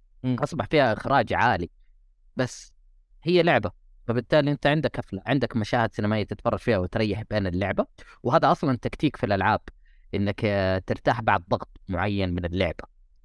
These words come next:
Speaker 2: فمبدعين في شغلهم الشباب، ومظبطين لك مشاهد تستاهل إنك تجلس وتروق، وبعدين تمسك اليد مرة ثانية وتكمل جيم بلاي.
Speaker 1: إيه، بس إنه هل،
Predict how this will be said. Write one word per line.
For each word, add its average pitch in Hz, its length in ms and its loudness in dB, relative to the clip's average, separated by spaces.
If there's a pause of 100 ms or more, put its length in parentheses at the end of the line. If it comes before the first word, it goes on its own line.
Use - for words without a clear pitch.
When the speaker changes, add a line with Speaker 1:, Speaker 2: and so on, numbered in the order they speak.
(160)
Speaker 2:
فمبدعين 160 1600 0
في - 60 -6
شغلهم 110 400 0
الشباب، 117 440 -2
ومظبطين 170 560 -4
لك - 160 -4
مشاهد 131 320 -2
تستاهل 113 500 -2
إنك 101 180 -2
تجلس 131 400 0
وتروق، 131 460 0 (1000)
وبعدين 123 360 0
تمسك - 320 -6
اليد 117 200 0
مرة 110 140 0
ثانية 120 240 0
وتكمل 110 380 -2
جيم 101 160 -2
بلاي. 101 200 -2 (640)
Speaker 1:
إيه، 147 120 4
بس 123 180 0
إنه 120 240 0
هل، 156 300 2